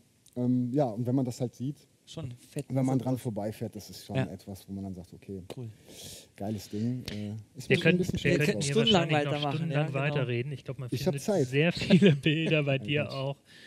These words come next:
Speaker 2: Auf
Speaker 3: auf
Speaker 2: deiner
Speaker 3: deiner
Speaker 2: Seite, ja,
Speaker 3: Website,
Speaker 2: genau.
Speaker 3: auf dem
Speaker 1: Ja.
Speaker 3: Portfolio. Ähm, erzähl noch mal ganz kurz, wir hatten, wir hatten von Lucy gesehen, wir hatten Yellow gesehen. Äh, ich sehe hier noch, äh, Hugo Egon Balder. Thema Promi-Shooten.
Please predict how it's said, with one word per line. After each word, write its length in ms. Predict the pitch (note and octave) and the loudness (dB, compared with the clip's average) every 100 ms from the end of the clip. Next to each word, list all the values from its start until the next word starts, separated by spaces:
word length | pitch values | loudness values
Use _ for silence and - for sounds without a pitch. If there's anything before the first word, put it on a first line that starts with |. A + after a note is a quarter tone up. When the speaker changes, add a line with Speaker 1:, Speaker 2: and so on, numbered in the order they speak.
| - - | -12 -6
Speaker 2:
Auf 120 | C3+ | -2
Speaker 3:
auf 60 | C3+ | 0
Speaker 2:
deiner 120 | C#3+ | 2
Speaker 3:
deiner 100 | C3 | 4
Speaker 2:
Seite, 300 | D3+ G#3 C#3 | 4 2 0
ja, 60 | B2+ D3+ | 0 0
Speaker 3:
Website, 80 | |
Speaker 2:
genau. 200 | E3+ E3+ | -2 -4
Speaker 3:
auf 100 | C#3 | -2
dem 80 | B2 | 0
Speaker 1:
Ja. 60 | B2 | -2
Speaker 3:
Portfolio. 540 | C3 - C#3 C3+ C#3 - - - _ - | -6 -6 -4 -4 -6 -8 -20 -20 _ -2
Ähm, 440 | B2+ B2+ C3+ C#3+ D3+ | 2 2 2 -2 -6
erzähl 400 | - C3+ - F3 | -6 -4 0 0
noch 100 | F3+ D#3+ | 0 -2
mal 100 | C#3 | -4
ganz 200 | D3+ - | -6 -8
kurz, 180 | D3+ C#3+ | -10 -8
wir 60 | |
hatten, 300 | C3+ C#3+ D#3 | -8 -10 -10
wir 80 | C#3 | -8
hatten 140 | B2+ C3 | -8 -8
von 220 | C#3 B2+ | -10 -10
Lucy 260 | A#2 D3+ C#3+ | -10 -10 -10
gesehen, 260 | B2+ C3+ | -10 -10
wir 60 | B2+ | -10
hatten 120 | B2 | -10
Yellow 240 | B2 B2+ C3+ | -8 -8 -8
gesehen. 380 | C3 A#2+ C3 C#3 - - - - | -8 -4 -6 -6 -14 -20 -20 -8
Äh, 280 | B2 A#2+ B2+ | -4 -2 -4
ich 120 | C#3+ | -6
sehe 120 | C#3+ | -4
hier 140 | B2 B2+ | -4 -4
noch, 380 | C3 B2 - D3+ | -6 -10 -12 -10
äh, 180 | B2+ B2 - | -8 -8 -10
Hugo 180 | C3+ | -8
Egon 300 | C#3 B2 B2 | -8 -6 -6
Balder. 340 | A#2+ B2 C#3 D3 _ _ _ _ _ _ _ _ _ _ - | -4 -2 -2 -4 _ _ _ _ _ _ _ _ _ _ -4
Thema 340 | D3 D#3 D3 C#3 - | 0 2 2 0 -6
Promi-Shooten. 840 | - C#3 C3+ A#2+ - A2+ G#2+ A2+ | -4 -2 0 0 -2 -4 -12 -18